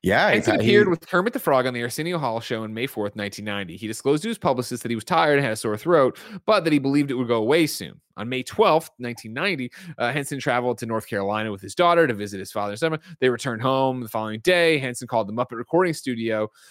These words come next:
Speaker 2: uh, that had been scheduled for the next day. His estranged wife came to visit that night.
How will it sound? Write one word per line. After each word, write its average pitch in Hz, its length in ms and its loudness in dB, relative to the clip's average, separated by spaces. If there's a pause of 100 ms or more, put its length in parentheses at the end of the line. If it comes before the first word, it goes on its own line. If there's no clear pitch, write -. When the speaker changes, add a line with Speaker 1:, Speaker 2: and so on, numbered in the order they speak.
(160)
Speaker 2:
uh, 110 140 2
that 113 120 0
had 113 80 -2
been 110 80 -8
scheduled 110 440 -2
for 107 80 -10
the 98 60 -8
next 110 240 -8
day. 98 340 -2
His 110 140 -10
estranged 107 300 -8
wife 95 160 -2
came 92 140 -8
to 90 60 -8
visit 90 180 -14
that 71 120 -14
night. 78 200 -14